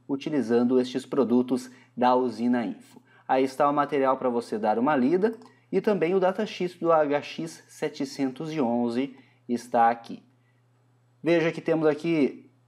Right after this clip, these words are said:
a célula de carga, uma clássica ponte de Wheatstone que é aplicada nas entradas aqui.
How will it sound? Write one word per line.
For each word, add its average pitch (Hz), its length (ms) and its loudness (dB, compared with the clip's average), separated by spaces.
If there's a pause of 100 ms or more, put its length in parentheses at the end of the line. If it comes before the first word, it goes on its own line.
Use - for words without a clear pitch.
a 131 160 4
célula 131 600 2
de 180 160 -2
carga, 202 480 2
uma 170 200 -2
clássica 151 460 -2
ponte 143 380 -6
de 131 140 -2
Wheatstone 143 720 -2
que - 140 -4
é - 20 2
aplicada 143 560 -2
nas 147 180 -4
entradas 135 480 -2
aqui. 147 380 -8